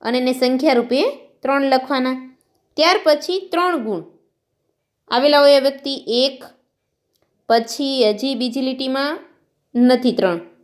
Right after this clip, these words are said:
પછી ત્રીજી લીટીમાં છે અને ત્રણ ગુણ પણ ત્રણ વ્યક્તિને આવેલા છે.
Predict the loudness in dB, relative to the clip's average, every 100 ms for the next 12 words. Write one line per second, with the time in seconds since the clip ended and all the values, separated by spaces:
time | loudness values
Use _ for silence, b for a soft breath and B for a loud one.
0 | _ -6 -6 -6 -4 -2 -2 0 0 2
1 | 0 0 -2 -2 -8 -20 _ _ _ _
2 | _ _ _ _ _ _ -4 0 2 2
3 | 0 -4 _ _ _ 0 0 2 0 0
4 | 0 2 2 2 0 -2 -2 0 0 0
5 | -2 -4